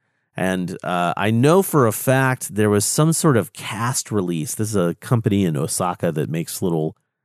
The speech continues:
super deep cut kaiju ornaments. I know ornaments is a weird word to use, but that's the word they use. Anyway,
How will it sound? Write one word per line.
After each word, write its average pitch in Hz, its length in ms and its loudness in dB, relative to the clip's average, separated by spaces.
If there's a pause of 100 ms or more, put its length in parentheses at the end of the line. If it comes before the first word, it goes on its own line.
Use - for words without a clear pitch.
(140)
super 151 640 2
deep 104 360 0
cut - 380 -2
kaiju 95 640 0
ornaments. 87 640 -4 (240)
I 101 100 0
know 131 200 4
ornaments 110 420 2
is 90 100 -2
a 87 80 0
weird 92 300 2
word 85 280 0
to 87 120 -8
use, 87 300 0
but 82 100 -10
that's 104 200 0
the 107 80 2
word 90 240 0
they 80 120 2
use. 73 380 -4
Anyway, 85 380 0